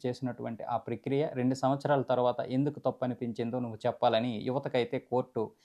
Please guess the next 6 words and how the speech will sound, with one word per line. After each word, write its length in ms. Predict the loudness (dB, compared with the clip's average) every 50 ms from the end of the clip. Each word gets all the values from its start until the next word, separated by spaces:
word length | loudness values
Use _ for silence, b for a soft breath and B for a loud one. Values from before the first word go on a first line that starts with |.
| b b b b 4
హెచ్చరికలు 440 | 4 4 4 2 2 2 0 0 2
జారీ 220 | 2 4 4 2
చేసింది, 380 | 0 -2 -4 -4 -4 -6 -6 -6
ప్రశ్నలు 440 | -4 -2 -2 -2 -2 -2 -2 -2 -2
వేసింది. 340 | -4 -6 -8 -12 -16 -20 -20 -2 _ 10
కాబట్టి 380 | 10 10 10 8 6 2 2